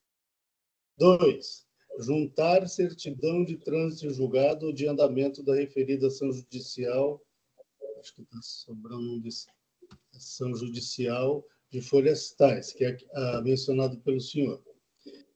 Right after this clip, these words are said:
Depois, que manif-, que se manifeste o, o autor, o agente autuante, sobre a referida tabela com-,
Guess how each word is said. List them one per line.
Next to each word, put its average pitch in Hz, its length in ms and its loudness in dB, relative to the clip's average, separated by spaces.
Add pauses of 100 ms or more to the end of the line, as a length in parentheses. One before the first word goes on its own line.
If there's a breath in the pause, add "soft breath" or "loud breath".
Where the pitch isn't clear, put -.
Depois, 147 800 2 (360)
que 135 120 -6
manif-, 143 440 2 (160)
que 131 140 -4
se - 160 -6
manifeste 156 640 4
o, 147 480 4
o 147 160 0
autor, 185 840 8 (580)
o 127 40 -4
agente 127 360 -2
autuante, 165 800 4
sobre 143 320 4
a 147 40 10
referida 135 500 0
tabela 123 380 -4
com-, 120 240 -6